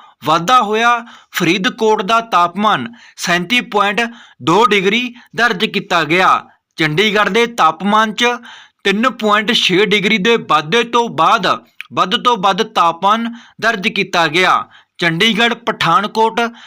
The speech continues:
ਗੁਰਦਾਸਪੁਰ, ਹੁਸ਼ਿਆਰਪੁਰ, ਨਵਾਂ ਸ਼ਹਿਰ, ਰੂਪਨਗਰ, ਐਸ ਏ ਐਸ ਨਗਰ, ਫਤਿਹਗੜ੍ਹ ਸਾਹਿਬ, ਪਟਿਆਲਾ,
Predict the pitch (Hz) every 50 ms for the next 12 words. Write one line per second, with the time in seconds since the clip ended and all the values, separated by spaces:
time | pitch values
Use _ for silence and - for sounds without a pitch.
0 | - _ - 123 156 175 165 156 175 170 190 190 - 190 - 226 226 226 170 185
1 | 180 - 185 175 175 185 202 208 - 226 226 226 233 233 233 - - - - -
2 | _ - 143 151 165 180 214 247 247 233 - 220 208 208 220 220 226 226 233 -
3 | - - _ - 147 156 185 220 226 226 247 226 226 226 208 226 240 - 233 233
4 | - - - - 156 170 170 - - 233 233 233 226 233 226 214 208 202 190 220
5 | 226 233 226 233 - - - _ - - 175 175 170 226 226 226 202 220 220 220
6 | - 214 196 196 208 185 214 214 - 208 185 - 196 180 180 185 208 214 220 226